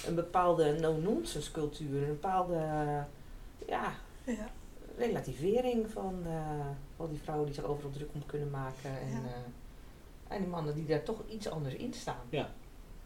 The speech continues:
Speaker 1: Ik vind dat je dat heel snel merkt als je mannen in een team, eh, hebt.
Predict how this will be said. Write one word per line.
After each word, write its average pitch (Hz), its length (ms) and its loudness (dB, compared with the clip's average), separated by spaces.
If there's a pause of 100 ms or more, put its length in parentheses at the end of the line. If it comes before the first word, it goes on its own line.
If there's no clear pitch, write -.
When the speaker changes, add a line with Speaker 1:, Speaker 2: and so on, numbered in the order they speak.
(120)
Speaker 1:
Ik 196 140 -6
vind 226 180 -2
dat 202 120 -2
je 196 80 -6
dat 180 200 -4 (400)
heel 214 180 6
snel 180 240 -2
merkt 160 340 -2
als 131 120 -6
je 135 140 -6
mannen 127 220 -4
in 113 140 -6
een 113 220 -8
team, 127 120 -6 (160)
eh, 107 160 -12
hebt. - 320 -12